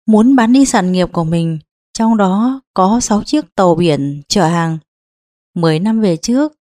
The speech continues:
có giá là hai triệu đô la, nay chỉ bán hai vạn đô la. Ông ta đã nắm vững cơ hội này và dành toàn bộ vốn vào mua sáu tàu biển nói trên trong điều kiện không có đối thủ cạnh tranh.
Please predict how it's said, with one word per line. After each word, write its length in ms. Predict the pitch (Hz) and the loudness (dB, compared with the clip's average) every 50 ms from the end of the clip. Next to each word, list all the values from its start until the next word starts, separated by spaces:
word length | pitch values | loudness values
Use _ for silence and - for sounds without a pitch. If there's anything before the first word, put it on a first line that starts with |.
| _ _ _ _ | _ _ _ _
có 160 | - 190 202 | -2 -2 -2
giá 280 | 208 220 214 196 214 240 | -2 -2 -4 -4 -4 -4
là 100 | 240 208 | -4 -4
hai 260 | 202 214 233 233 233 | -4 -4 -4 -4 -4
triệu 260 | 220 - 214 185 - | -4 -2 -2 -2 0
đô 140 | - 208 208 | 0 0 2
la, 320 | 214 214 208 208 208 202 196 _ _ _ _ _ _ _ _ - | 2 2 0 0 -2 -2 -6 _ _ _ _ _ _ _ _ 0
nay 200 | 254 269 269 262 | 2 2 2 2
chỉ 160 | 254 - 185 156 | 0 0 -2 -2
bán 280 | 160 165 160 185 226 | -2 -4 -4 -4 -6
hai 280 | 247 247 247 254 254 247 | -4 -4 -4 -2 -2 0
vạn 200 | 226 196 - 175 | -2 -2 -2 0
đô 160 | 196 208 208 | 0 0 2
la. 280 | 208 208 202 202 202 190 - _ _ _ _ _ _ _ _ _ _ _ _ _ _ - | 2 0 0 0 -2 -4 -8 _ _ _ _ _ _ _ _ _ _ _ _ _ _ -2
Ông 180 | - 214 214 | -2 -2 -2
ta 260 | 208 - 214 208 208 | -2 -2 -2 -2 -2
đã 80 | 196 156 | -4 -4
nắm 260 | 202 202 185 196 214 | -2 -2 -2 -2 -2
vững 180 | 214 202 202 226 | -2 -2 -2 -2
cơ 140 | - 226 226 | 0 0 2
hội 180 | 220 185 - | 2 0 0
này 400 | 170 165 165 165 165 160 165 160 - _ _ _ _ _ _ - | -2 -4 -4 -4 -4 -4 -6 -8 -12 _ _ _ _ _ _ -4
và 340 | 185 202 190 190 185 185 180 | -2 0 2 2 2 0 0
dành 300 | 175 190 190 180 180 180 | 0 -2 -2 -2 -2 -2
toàn 320 | - 185 180 180 180 190 | -2 -2 -2 -2 -2 -2
bộ 240 | 180 185 - - 175 | -2 0 0 0 0
vốn 380 | 170 170 175 175 180 214 262 320 302 | -2 0 0 0 2 2 0 0 0
vào 360 | 262 220 196 180 175 175 175 170 | 0 0 0 0 0 0 -2 -2
mua 340 | 180 214 240 262 277 277 277 | -2 0 2 4 4 4 2
sáu 300 | 262 - 233 220 247 285 | 2 0 0 0 0 0
tàu 200 | 302 - 233 202 | 0 0 0 2
biển 340 | 175 190 180 151 143 143 147 | 2 2 0 0 0 -2 -4
nói 200 | 151 160 180 214 | -4 -4 -4 -4
trên 360 | - - 233 220 220 214 214 208 - _ _ _ - | -2 -2 0 0 0 0 -2 -4 -8 _ _ _ -6
trong 300 | - 220 214 208 214 208 | -2 0 0 0 0 0
điều 160 | 196 175 151 | 0 0 0
kiện 300 | - - 180 156 - - - | 0 0 -2 -2 -2 -4 -10
không 380 | - - - - 233 233 226 220 | -18 -12 -4 0 0 0 2 2
có 100 | - 196 | 0 2
đối 140 | 202 226 240 | 2 2 4
thủ 140 | 240 175 | 2 2
cạnh 220 | - - 151 - 156 | 2 0 -4 -6 -6
tranh. 280 | - 202 202 196 196 | -6 -4 -4 -4 -4